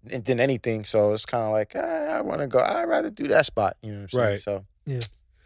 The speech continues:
Speaker 3: You know what? There's probably a reason why when Omnia, and, and don't quote me on this, this,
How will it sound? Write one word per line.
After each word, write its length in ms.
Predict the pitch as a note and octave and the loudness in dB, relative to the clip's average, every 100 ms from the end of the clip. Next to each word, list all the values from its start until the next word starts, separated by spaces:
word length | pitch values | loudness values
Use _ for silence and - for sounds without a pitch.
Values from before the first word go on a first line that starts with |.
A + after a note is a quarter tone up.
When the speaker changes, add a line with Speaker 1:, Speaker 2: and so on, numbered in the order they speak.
| _ _ - | _ _ 2
Speaker 3:
You 80 | |
know 100 | D3 | 8
what? 160 | E3 E3+ | 8 8
There's 240 | E3+ D#3+ | 8 8
probably 600 | - F#3+ A3+ G3+ F3+ F3 - | 8 8 8 6 6 6 4
a 100 | C#3 | 2
reason 580 | C3+ D3 C#3+ C#3+ C3 B2 | 4 4 4 2 0 0
why 580 | B2 C3 C3+ C3+ C3 - - - - | 4 6 6 4 -2 -8 -10 -10 -4
when 480 | B2+ B2 B2 A#2+ - - | -2 0 -2 -4 -4 4
Omnia, 600 | C#3 D#3+ D#3 D#3 D3+ D#3 | 6 6 6 6 6 4
and, 200 | D3 D3+ | 2 4
and 160 | D#3 D#3 | 4 8
don't 180 | F3+ | 8
quote 200 | F3 D3+ C3+ | 8 6 6
me 100 | B2 | 0
on 140 | A#2+ | 0
this, 160 | A#2 - | 0 2
this, 280 | C3+ C3+ | 2 2